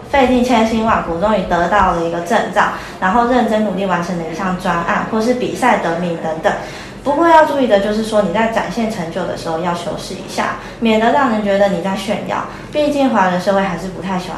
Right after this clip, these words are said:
太骄傲的人。那当然说，你，你的人设本来就是这样的话，就另当别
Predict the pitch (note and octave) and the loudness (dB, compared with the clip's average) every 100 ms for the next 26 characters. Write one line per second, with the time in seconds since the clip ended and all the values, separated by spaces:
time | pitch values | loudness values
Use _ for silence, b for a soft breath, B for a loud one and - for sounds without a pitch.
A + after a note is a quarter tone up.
0 | E3+ G#3+ F#3 F3 D#3+ E3 E3 - - - | -8 -4 -2 0 0 0 -4 -6 -8 -10
1 | B B B D#4 D#4 C#4 C#4+ G#3+ A3 G3 | B B B 4 6 8 6 4 2 0
2 | E3+ G3+ F#3+ F#3 F#3 G3 B3+ - - D#3 | -2 -2 0 2 2 2 0 0 -2 -4
3 | D#3 F#3 F#3 F3+ - F3 E3+ F3 E3+ E3 | -4 -6 -4 -4 -4 -4 -4 -4 -6 -6
4 | D3+ D3 D3 | -6 -8 -8